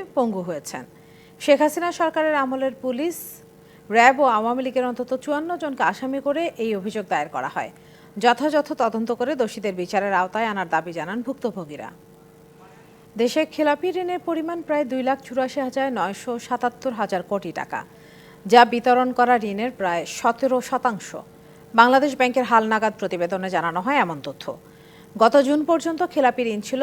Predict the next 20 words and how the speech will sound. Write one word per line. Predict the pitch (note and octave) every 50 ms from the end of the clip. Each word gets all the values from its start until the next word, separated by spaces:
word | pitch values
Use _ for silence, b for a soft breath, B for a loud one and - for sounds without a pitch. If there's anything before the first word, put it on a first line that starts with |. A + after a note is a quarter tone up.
| D4
দুই | C4+ A3 A#3 A3+ A3 G3+
লাখ | G#3 G#3 G#3+ A3 - - G3 G#3+
এগারো | G#3 G3 G3 G3
হাজার | F#3 A3 G#3+ A#3+ A#3+ -
তিনশো | A#3 G3+ G3 - G#3+
একানব্বই | G3 G#3+ G#3+ G#3+ G#3 - F#3+ E3+
কোটি | - D#3 D3+ D3+ C3
টাকা, | - C#3+ - - B2+ C3 B B B B B B B B
অর্থাৎ | - G3+ A3 - C#4+ D4+ A#3 A3
গত | B3 A#3 A#3 - E4+ F#4 F4+
তিন | F4+ E4 C#4+ C#4 B3+
মাসে | A3 A3 - - E4+ E4+
খেলাপি | - C4 A3+ G#3+ G#3+ A3
ঋণ | G3+ G3+ G3 F#3 F3+ F3+
বেড়েছে | F3 F3+ F#3 - - D#4+ F#4+ F#4 B B B B B -
তিয়াত্তর | - B3+ A#3+ B3 B3 - C#4+ C4+
হাজার | A#3+ B3+ B3+ B3+ C4 C#4 D4+
পাঁচশো | - - A3 F#3 F#3 - - - A#3
ছিয়াশি | - - - D#4 C#4 - - B3
কোটি | - F#3+ F3 E3 D3+